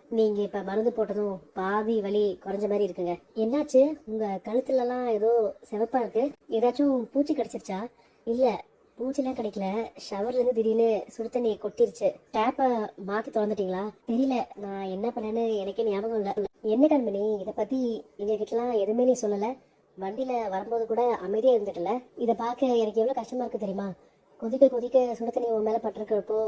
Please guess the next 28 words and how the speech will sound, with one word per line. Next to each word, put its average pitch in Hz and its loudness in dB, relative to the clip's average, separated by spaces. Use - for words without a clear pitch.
நீ 214 -2
எப்படி 214 -6
துடிச்சிருப்ப 254 -2
வழியில? 196 0
வெண்ணிலான்னு 247 4
சத்தமா 247 -2
நீ 220 4
கூப்பிட்டிருந்தா 226 0
நான் 202 0
ஓடி 302 8
வந்திருப்பேன்ல. 190 -4
நல்ல 208 0
காலம், 226 2
நீ 214 4
மட்டும் 240 8
முதல்ல 233 -2
குளிக்க 220 -8
போயிருந்தா 214 0
அப்புறம் 220 2
உனக்கு 208 -2
தான் 247 -2
இப்படி 208 -4
ஆயிருக்கும் 202 -4
வெண்ணிலா. 185 -6
அந்த 202 -4
மாதிரி 220 2
எதுவும் 208 -2
ஆகல. 202 -4